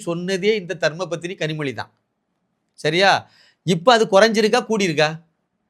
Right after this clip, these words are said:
தாலி அறுப்பு இப்ப குறைஞ்சிருக்கா, கூடியிருக்கா? கனிமொழி அவர்களே, உங்ககிட்ட தான் கேக்குறோம். குறைஞ்சிருக்கா, கூடியிருக்கா?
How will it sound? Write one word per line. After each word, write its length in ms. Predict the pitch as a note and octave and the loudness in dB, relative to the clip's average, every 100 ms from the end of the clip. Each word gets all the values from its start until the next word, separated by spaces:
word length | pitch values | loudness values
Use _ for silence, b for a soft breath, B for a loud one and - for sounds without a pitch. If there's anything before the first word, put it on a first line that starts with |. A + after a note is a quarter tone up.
| _ _ | _ _
தாலி 360 | - D#3 A3 A#3 | 2 4 4 4
அறுப்பு 220 | A3 G#3+ | 4 4
இப்ப 280 | G#3 G3 F3+ | -2 0 0
குறைஞ்சிருக்கா, 380 | G3 F#3+ G3+ A3+ | 0 -2 -4 -2
கூடியிருக்கா? 520 | F#3+ F3+ D3 C3+ A#2 _ _ _ _ _ _ _ _ _ _ _ _ _ _ - | -2 -2 -2 -2 -4 _ _ _ _ _ _ _ _ _ _ _ _ _ _ -2
கனிமொழி 420 | D3+ F3 F#3+ G3 | 0 0 -4 -2
அவர்களே, 340 | E3+ D#3+ D#3+ E3 | -2 -2 -4 -6
உங்ககிட்ட 320 | D3 D#3 D3+ | -6 -6 -4
தான் 120 | D#3 | -4
கேக்குறோம். 380 | C#3 B2 A#2 G2+ b b b D#3+ | -4 -4 -6 -8 b b b 2
குறைஞ்சிருக்கா, 520 | G3+ G#3+ E3+ F#3 - | 4 2 0 0 -4
கூடியிருக்கா? 500 | D#3+ D3+ B2 A2+ A#2+ | -4 -2 -4 -4 -8